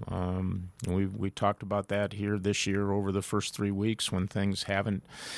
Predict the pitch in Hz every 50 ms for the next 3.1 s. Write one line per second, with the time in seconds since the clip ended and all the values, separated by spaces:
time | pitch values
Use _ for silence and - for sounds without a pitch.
0 | - - - - - - 117 110 - - 113 104 101 98 92 98 98 104 98 104
1 | 101 104 101 104 98 95 95 95 98 101 101 104 101 98 92 98 101 104 101 98
2 | 95 92 98 101 101 101 98 - - - - 95 95 95 95 98 98 98 101 98
3 | 95